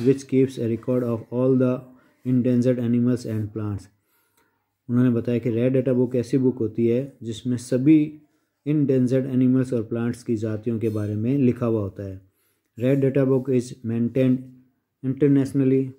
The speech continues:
by an organization। रेड ब-, डेटा बुक है, अंतर्राष्ट्रीय स्तर पर एक ऑर्गेनाइजेशन के द्वारा मेंटेन की जाती है। India also maintains red data book for plants and animals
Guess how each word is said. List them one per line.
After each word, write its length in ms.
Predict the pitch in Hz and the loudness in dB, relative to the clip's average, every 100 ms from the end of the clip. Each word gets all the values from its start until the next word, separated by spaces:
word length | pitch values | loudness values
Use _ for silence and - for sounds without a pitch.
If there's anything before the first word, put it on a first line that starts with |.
| 110 | -8
by 140 | 117 120 117 | -4 -2 0
an 80 | 123 - | -2 -6
organization। 680 | 110 113 113 107 104 110 101 87 _ _ _ - - | -4 -2 -2 -2 -2 -4 -6 -8 _ _ _ -20 -6
रेड 200 | 117 127 | -2 0
ब-, 260 | 120 127 127 | 2 0 0
डेटा 220 | 120 123 | -2 0
बुक 260 | 120 117 117 | 0 0 -2
है, 300 | 120 139 - _ _ 127 | -4 -4 -8 _ _ -4
अंतर्राष्ट्रीय 580 | 127 139 147 143 127 | -2 2 0 0 -2
स्तर 280 | 110 - 117 | -2 -4 -6
पर 380 | 107 110 117 117 | -4 -6 -6 -8
एक 160 | 113 110 | -8 -6
ऑर्गेनाइजेशन 760 | 117 113 127 131 127 131 139 127 | -2 2 4 4 4 2 0 0
के 100 | 117 | 0
द्वारा 260 | 113 113 | 0 0
मेंटेन 460 | 110 107 104 113 110 | -2 -2 -2 -2 -2
की 140 | 113 | -2
जाती 360 | 104 95 98 92 | -2 -6 -8 -10
है। 260 | 90 - _ _ _ _ _ _ _ _ _ - | -10 -14 _ _ _ _ _ _ _ _ _ 0
India 240 | 139 147 | 4 6
also 360 | 151 139 139 147 | 6 4 2 2
maintains 480 | 131 127 123 135 139 110 | 2 0 0 0 0 -2
red 160 | 120 117 | -2 -2
data 200 | 113 107 | -4 -2
book 280 | 107 104 _ _ _ _ _ _ _ _ | -4 -6 _ _ _ _ _ _ _ _
for 80 | 131 123 | 0 2
plants 320 | 127 127 127 131 | 2 2 2 0
and 120 | 120 | 0
animals 360 | 113 120 131 127 | 2 2 2 0